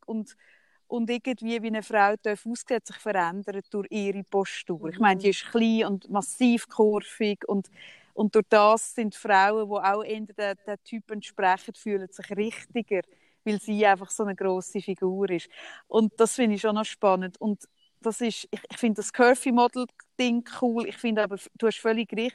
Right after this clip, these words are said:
Speaker 1: recht, das darf sich dann nicht kehren, ähm, dass dann nur noch das und überhaupt so, das finde ich auch. Und ich habe einfach so gemerkt, hey, ja eben, aber wo sind die,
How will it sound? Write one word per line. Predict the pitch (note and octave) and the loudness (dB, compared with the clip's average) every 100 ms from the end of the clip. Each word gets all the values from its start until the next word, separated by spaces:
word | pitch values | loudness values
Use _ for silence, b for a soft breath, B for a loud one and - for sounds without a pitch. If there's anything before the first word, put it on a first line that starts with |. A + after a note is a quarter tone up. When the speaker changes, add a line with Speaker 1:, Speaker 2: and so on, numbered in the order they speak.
| - | 0
Speaker 1:
recht, | A3 A#3+ - - B B B | 4 4 0 -20 B B B
das | A3+ | -2
darf | - A3+ | 2 2
sich | - G3+ | 0 -6
dann | - G#3 | -2 0
nicht | G#3+ | -2
kehren, | - - A3 A3 A3 A3 G#3+ | -6 0 2 4 2 0 -2
ähm, | - G#3 G#3 G#3 _ _ _ | 0 0 0 -6 _ _ _
dass | A3 | -6
dann | - G#3+ | -2 -2
nur | G#3+ | 0
noch | G#3+ | -2
das | G3+ G#3 G3+ G#3+ A3 | 0 4 6 4 2
und | A3 | -6
überhaupt | G3 G3+ G3+ G3 A3 - | -8 -6 0 0 0 -6
so, | - | -10
das | A3+ - | -10 -10
finde | - G#3+ G3 | -8 -8 -6
ich | - | 0
auch. | F#3 F#3+ A3+ C#4 b b b b _ _ | 2 4 0 -4 b b b b _ _
Und | - A3+ | -6 -4
ich | B3 | 0
habe | B3+ | 2
einfach | A3+ A3+ | 2 0
so | C4 | -12
gemerkt, | - A3 G#3 - | -8 -4 -4 -6
hey, | A#3 A3+ G#3 | -6 -6 -4
ja | A3 | -6
eben, | - B3 | -4 -2
aber | C#4 G3+ A3 | -2 -2 -4
wo | G3+ A3 | -6 -6
sind | B3 A3+ G#3+ - | -6 -8 -10 -6
die, | A3 G#3 | 0 0